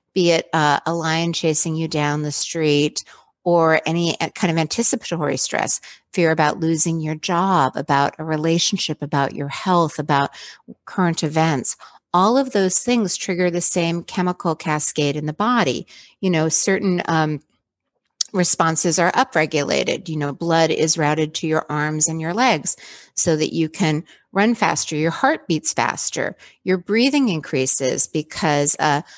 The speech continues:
blood carries oxygen and energy to your body. So you need the energy to survive. And certain things are downregulated, deprioritized. Anything that doesn't keep you alive in that moment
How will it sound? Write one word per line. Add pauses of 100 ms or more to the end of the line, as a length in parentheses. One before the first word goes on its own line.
(160)
blood
carries
oxygen
and
energy (120)
to
your
body.
So
you
need
the
energy
to
survive. (440)
And
certain
things
are
downregulated,
deprioritized.
Anything
that
doesn't
keep
you
alive
in
that
moment